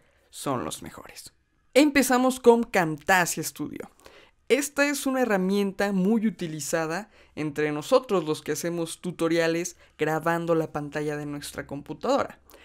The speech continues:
Además de poder grabar, podemos editar fácilmente cualquier clip que tengamos. Podremos agregar transiciones, texto, imágenes y cualquier otra cosa que se nos ocurra. Este programa lo recomiendo para ediciones no tan complejas,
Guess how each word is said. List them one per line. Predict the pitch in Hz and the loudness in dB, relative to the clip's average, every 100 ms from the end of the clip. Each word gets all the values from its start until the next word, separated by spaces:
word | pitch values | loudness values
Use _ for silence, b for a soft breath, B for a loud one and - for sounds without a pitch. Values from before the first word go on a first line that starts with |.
| B - | B -4
Además | 139 156 254 240 | 0 2 2 0
de | |
poder | 240 226 226 | 0 -2 -2
grabar, | 226 226 233 233 247 | 0 2 4 2 0
podemos | - 175 185 196 185 | -4 -2 -2 -2 -4
editar | 151 143 175 180 | -8 -2 -4 -2
fácilmente | 196 185 180 175 180 175 180 | -4 -4 -6 -4 -6 -6 -6
cualquier | 165 151 - 180 180 | -6 -6 -6 -8 -8
clip | - 190 190 - | -6 -4 -6 -10
que | - 143 | -12 -10
tengamos. | 143 139 - - - - B B B B | -8 -8 -12 -16 -20 -20 B B B B
Podremos | - 147 170 185 180 | 0 2 4 2 2
agregar | 156 156 147 165 160 | 2 2 4 2 2
transiciones, | - 180 180 170 151 160 156 151 151 - - - | 0 0 0 -6 -4 -2 0 -2 -6 -8 -14 -2
texto, | 147 139 - - 156 | 0 0 -6 -2 0
imágenes | 151 156 180 185 170 160 165 B B - | 0 -2 -2 -2 -4 -4 -6 B B -12
y | 165 | -4
cualquier | 185 185 233 | -2 -2 0
otra | 226 240 220 | 0 -2 -2
cosa | 226 226 220 | 0 0 0
que | 196 | -6
se | 170 | -6
nos | 160 156 | -6 -8
ocurra. | - - - - - B B B | -10 -10 -10 -12 -18 B B B
Este | - 175 | -4 -2
programa | 196 185 185 196 190 | 0 2 4 2 2
lo | 180 | 2
recomiendo | 170 165 165 196 202 196 | 2 0 0 0 0 -2
para | 180 175 | -2 -2
ediciones | 170 165 196 202 196 - | -2 -4 -4 -2 -4 -6
no | - 196 220 | -8 -6 -4
tan | 220 208 | -2 -4
complejas, | 185 175 170 175 - - | -2 -4 -4 -6 -6 -12